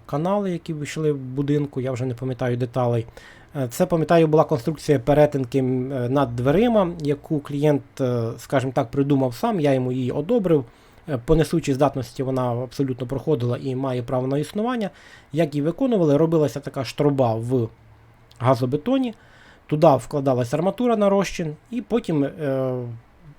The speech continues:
працювала дана конструкція вже як балка, тому що в нас в розтягнутій зоні була арматура,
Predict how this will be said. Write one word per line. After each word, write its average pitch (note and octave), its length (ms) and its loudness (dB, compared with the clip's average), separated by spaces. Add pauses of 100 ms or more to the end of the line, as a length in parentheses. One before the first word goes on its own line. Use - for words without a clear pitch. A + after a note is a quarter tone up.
(380)
працювала E3 540 2
дана D3 280 2
конструкція C#3 560 -4
вже B2 240 0
як C3 240 0
балка, B2+ 360 0
тому B2+ 220 -10
що B2+ 120 -10
в - 20 -4
нас C3 200 -2
в A#2 60 -6
розтягнутій C3+ 640 -4
зоні G#3 300 -2
була C3+ 280 2
арматура, F#3 460 -2